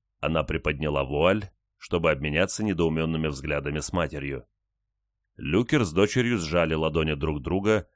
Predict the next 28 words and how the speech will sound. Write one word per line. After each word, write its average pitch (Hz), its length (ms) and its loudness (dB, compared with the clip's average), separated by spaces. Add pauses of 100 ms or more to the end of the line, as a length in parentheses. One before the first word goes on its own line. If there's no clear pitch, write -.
(160)
выражая 78 560 0
свое 78 340 -2
изумление. 73 680 -2 (840)
Одесса 95 680 0 (260)
пристально 120 520 2
смотрела 87 500 0
перед 76 240 -2
собой, 73 540 -2 (220)
словно 110 520 4
от - 240 -4
нее 80 500 2
не 92 140 0
стоило 78 480 0
ожидать 73 500 -2
удивления 85 640 0
по 85 120 0
поводу 73 400 -2
того, 82 440 0 (200)
что - 260 2
происходило 78 640 -2
на 76 120 0
похоронах 80 720 -2 (280)
такой 78 280 -2
своенравной 78 600 -2
женщины, 80 460 -2
как 78 220 -4
Мэриан 76 400 2
Сэвидж. 71 600 -4